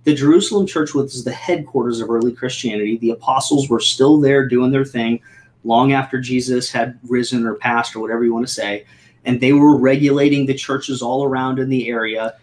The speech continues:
And one of the creeds that was circulating among early Christendom, and we're talking from thirties to forties, like right after the, right after the alleged resurrection, was that Jesus died and appeared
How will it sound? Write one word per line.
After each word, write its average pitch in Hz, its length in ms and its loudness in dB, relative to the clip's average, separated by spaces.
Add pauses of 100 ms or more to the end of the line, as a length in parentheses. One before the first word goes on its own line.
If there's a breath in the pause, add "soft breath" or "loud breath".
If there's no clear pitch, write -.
(140 soft breath)
And 123 240 0
one 139 200 2
of 170 120 -2
the 151 120 0
creeds 185 460 -2
that 127 140 -4
was 127 140 -6
circulating 127 720 0
among 123 320 2
early 135 260 2
Christendom, 131 600 -2
and 117 80 -6
we're 131 120 0
talking 131 460 0
from 120 320 0
thirties 151 680 4
to - 180 -10
forties, 135 640 2
like 117 160 -4
right 135 320 0
after 139 280 -2
the, 131 220 -2 (100)
right 135 220 0
after 139 340 0
the 131 180 0
alleged 131 440 -2
resurrection, 127 760 -4 (380 soft breath)
was 147 240 2
that 139 180 0
Jesus 143 500 -4
died 135 680 0 (400)
and 123 380 0
appeared 127 880 4